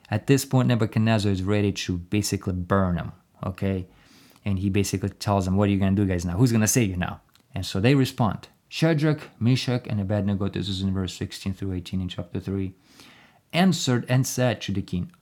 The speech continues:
"O Nebuchadnezzar, we have no need to answer you in this matter. If that is the cause, I mean, if, if that is the case, our God,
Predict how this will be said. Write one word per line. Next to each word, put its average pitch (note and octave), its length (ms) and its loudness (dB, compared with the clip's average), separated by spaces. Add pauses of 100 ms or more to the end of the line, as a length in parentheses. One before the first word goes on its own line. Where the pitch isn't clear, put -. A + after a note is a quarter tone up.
(140)
"O C#3+ 260 2
Nebuchadnezzar, A#2+ 920 0 (600)
we D3+ 360 4
have D3+ 240 2
no D3 260 4
need D3+ 540 2
to - 220 -6
answer B2 260 0
you A2 260 0
in G2 200 0
this G#2 300 -2
matter. G2+ 460 -2 (600)
If - 320 -4
that E3+ 320 2
is D#3 380 4
the D#3 100 0
cause, A#2 720 0 (240)
I G#2+ 80 -4
mean, G#2+ 180 0
if, - 220 -8 (380)
if A#2+ 300 0
that E3+ 300 2
is D3 240 2
the C3+ 80 2
case, C3 540 0
our C3+ 160 4
God, B2+ 580 2